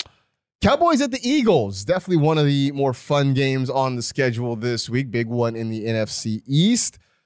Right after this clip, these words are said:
Tony Pollard has not had a great season. He has not been super efficient, and the Eagles are good against running backs. But you can't sit Tony Pollard, right? And,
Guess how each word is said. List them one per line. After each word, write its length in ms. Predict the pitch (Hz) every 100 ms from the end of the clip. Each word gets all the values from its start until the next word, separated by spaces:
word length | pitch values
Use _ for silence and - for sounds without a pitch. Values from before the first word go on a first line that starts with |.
| _
Tony 240 | - 302 359
Pollard 260 | 285 269
has 180 | 226 175
not 280 | 185 220 247
had 180 | 202 190
a 100 | 151
great 400 | 120 127 160 156
season. 460 | - 147 107 98
He 80 | 120
has 160 | 131 117
not 260 | 131 165
been 200 | 165 143
super 480 | 127 - 165 143 143
efficient, 640 | 135 117 - 135 - 123
and 160 | 120 117
the 100 | 117
Eagles 360 | 135 135 143 120
are 80 | 110
good 320 | 98 120 131
against 280 | 120 113 -
running 300 | 123 123 107
backs. 400 | 110 101 95 - _ _ _ _ -
But 140 | 131
you 60 | 196
can't 280 | - 277
sit 220 | - 143 -
Tony 240 | 120 98
Pollard, 420 | 87 135 107 76
right? 300 | 92 90 123 - -
And, 280 | 170 160